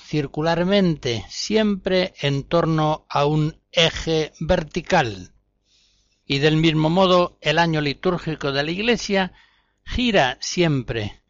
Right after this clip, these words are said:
al celebrar los diversos tiempos, misterios y fiestas,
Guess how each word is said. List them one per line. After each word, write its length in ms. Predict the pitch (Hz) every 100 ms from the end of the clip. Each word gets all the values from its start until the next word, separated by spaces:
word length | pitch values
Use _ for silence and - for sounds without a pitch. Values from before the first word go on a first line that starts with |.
| _
al 200 | - 151
celebrar 600 | - 170 170 170 175 175
los 240 | 165 165 147
diversos 760 | 160 185 175 151 170 156 -
tiempos, 720 | - 202 214 196 190 196 165 165
misterios 920 | 135 - - 147 139 135 135 - 131
y 80 |
fiestas, 920 | 127 214 220 - - 190 175 - -